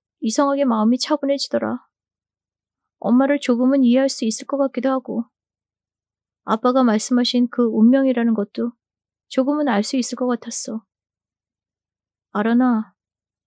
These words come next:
우리 엄마를 미워하지 말자. 엄마를 기쁘게 보내드리자. 내 말 듣고 있니?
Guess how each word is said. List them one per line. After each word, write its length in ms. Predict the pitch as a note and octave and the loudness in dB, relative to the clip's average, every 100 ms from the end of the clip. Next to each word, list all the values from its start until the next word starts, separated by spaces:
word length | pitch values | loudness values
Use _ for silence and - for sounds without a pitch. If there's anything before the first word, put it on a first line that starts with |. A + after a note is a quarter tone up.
| _ _ _ _ | _ _ _ _
우리 320 | G#3 B3+ B3 - _ | 0 0 -2 -8 _
엄마를 400 | G3 G#3 A#3 B3+ | 2 2 4 2
미워하지 380 | G3+ G#3+ B3 B3+ | 2 2 2 0
말자. 540 | G3+ G3+ - A3 A#3 A#3+ _ _ _ _ _ _ _ _ _ | -2 -4 -4 -4 -4 -6 _ _ _ _ _ _ _ _ _
엄마를 380 | G3 A#3 C4+ C4 | 2 4 4 0
기쁘게 400 | - A3 C4+ C4 | -4 -2 0 0
보내드리자. 800 | A#3+ A#3+ C4 B3+ A#3+ G3 G#3+ - _ _ _ _ _ _ _ _ _ _ _ _ _ - | 2 2 2 -2 -6 -6 -6 -10 _ _ _ _ _ _ _ _ _ _ _ _ _ 0
내 140 | G#3 | 4
말 240 | A#3 A#3+ A3+ | 4 2 -2
듣고 260 | - A3+ C4 | -6 -2 2
있니? 380 | A3 G3+ C4 | 2 2 0